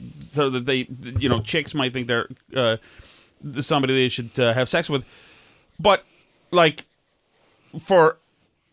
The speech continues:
a lot of these people who are, like, uh, Palestinians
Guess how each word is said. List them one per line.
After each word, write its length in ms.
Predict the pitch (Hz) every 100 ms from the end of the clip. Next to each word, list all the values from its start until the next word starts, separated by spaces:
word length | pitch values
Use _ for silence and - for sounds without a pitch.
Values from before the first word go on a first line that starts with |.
| _ _ _ _ _ _
a 60 | -
lot 240 | 170 202
of 80 | 247
these 140 | 240 220
people 260 | 233 220
who 120 | 175
are, 280 | 165 143 131
like, 220 | 135 139 139
uh, 240 | 113 - - _ -
Palestinians 800 | 196 190 160 196 214 233 233